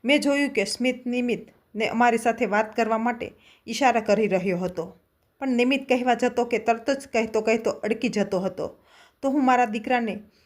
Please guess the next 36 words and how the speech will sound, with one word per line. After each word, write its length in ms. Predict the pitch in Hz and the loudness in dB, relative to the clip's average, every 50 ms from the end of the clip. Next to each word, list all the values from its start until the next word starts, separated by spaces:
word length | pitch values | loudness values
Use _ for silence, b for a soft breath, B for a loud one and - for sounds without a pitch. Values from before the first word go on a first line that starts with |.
| b b - | b b -8
આ 80 | 240 | -6
હાલતમાં 480 | 240 233 262 254 254 247 254 254 247 208 | -4 0 2 2 2 0 -2 -2 -2 0
હવે 160 | 240 233 240 | 2 0 0
જોઈ 240 | 233 - 214 226 240 | 0 2 0 0 2
શકતી 340 | 233 247 220 - - 220 190 | 0 -2 -6 -4 -4 -2 -2
ન 80 | 185 | 0
હતી, 460 | 185 180 202 180 - 180 180 185 - - b b b b b b | 0 -2 -2 -4 -4 -6 -8 -8 -10 -18 b b b b b b
એટલે 220 | - 247 - 262 254 | -6 -4 0 0 0
મેં 220 | 233 220 240 254 | 4 4 4 4
જ 140 | 247 - - | 2 0 -4
પૂછી 260 | - 226 226 - 233 | -4 -4 -2 -2 0
લીધું, 440 | 202 214 214 214 190 147 165 175 _ _ _ _ - | 2 2 2 0 -2 -4 -4 -10 _ _ _ _ -4
"નિમિત્ત, 640 | 208 220 220 240 247 247 - _ _ _ - - | -2 0 0 0 -2 -4 -8 _ _ _ -10 -6
તું 100 | 254 247 | -4 0
કહેવા 280 | - 226 214 226 254 254 | 2 2 4 4 2 2
માંગે 280 | 247 254 254 247 262 | 2 0 0 0 0
છે?" 240 | 262 262 - 262 262 - b b b _ _ _ _ _ _ _ - | 0 -2 -4 -8 -8 -8 b b b _ _ _ _ _ _ _ -2
"ના, 380 | 214 233 262 277 269 269 - - _ _ _ _ _ - - | 2 4 4 4 2 0 -6 -14 _ _ _ _ _ -4 2
હા 160 | 233 269 320 | 4 4 6
મમ્મી." 360 | 311 302 285 269 254 214 208 B B B B B B - | 4 4 0 -2 -4 -6 -8 B B B B B B -10
શું 220 | - - 349 370 | -4 -2 0 0
કહેવા 260 | 349 294 254 240 240 | 2 2 2 2 2
માંગતો 380 | 208 190 190 196 202 - - 185 | 2 2 0 0 -2 -4 -4 -4
હતો 380 | 185 185 180 - 156 180 190 - _ _ _ _ _ - | -4 -4 -6 -6 -10 -10 -10 -14 _ _ _ _ _ -4
કે 100 | 269 262 | -2 0
ત્યારથી 440 | 269 262 247 254 254 254 - 294 | 4 6 6 6 4 2 -6 -8
હું 220 | 254 - 247 247 - | -6 -4 -4 -6 -4
અમદાવાદ 480 | - 220 233 240 233 254 247 240 202 | -4 -4 -2 2 4 4 4 2 0
ગયો 280 | 190 226 226 240 247 240 | 0 2 4 4 4 2
છું 260 | 247 - - 247 208 - b b b b b | 0 -2 -8 -10 -10 -12 b b b b b
ત્યારથી 300 | - 247 233 233 240 262 | -2 -2 -2 0 0 -2
મારા 240 | 226 214 208 208 214 | -2 0 0 0 0
મિત્રોને 600 | 214 214 220 220 220 - 262 254 226 185 - B B B B B B - | 0 0 -2 -2 0 0 0 0 0 -2 -6 B B B B B B 0
મળી 200 | 214 240 254 269 | 2 4 4 4
શક્યો 380 | 262 - 247 - - - 196 185 | 2 0 -2 -2 0 0 -2 0
નથી. 400 | 175 180 180 - 196 - - | -2 -4 -6 -6 -10 -10 -10